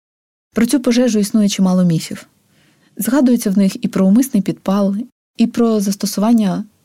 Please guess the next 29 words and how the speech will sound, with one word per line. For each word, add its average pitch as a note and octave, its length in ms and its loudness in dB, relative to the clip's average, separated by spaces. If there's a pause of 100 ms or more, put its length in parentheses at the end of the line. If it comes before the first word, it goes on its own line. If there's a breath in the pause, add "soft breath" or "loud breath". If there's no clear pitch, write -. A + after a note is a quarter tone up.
(160)
чи - 140 -6
то F#3 120 -2
калію, G3+ 360 0
чи - 140 -10
то F3 100 -6
фосфору, G3 560 -2 (420 soft breath)
і - 80 0
про G#3+ 140 0
божевільного G3+ 560 2
співробітника, F3+ 760 -2
і F3+ 80 -2
про F#3 140 -2
спецоперацію F#3+ 760 -2
К E3 100 -6
Д D#3+ 120 -2
Б, G3+ 200 0 (500)
але A#3+ 220 2
достовірної A#3+ 540 2
інформації G3 540 -2
обмаль. E3+ 400 -4 (720)
Напевно, C4 380 0
можна G#3 240 0
сказати A3+ 420 -2
тільки, G#3 320 -2
що F#3+ 300 -4
тривала A3 400 0
вона F#3+ 240 0
три F#3+ 180 -2
доби, F3+ 380 -2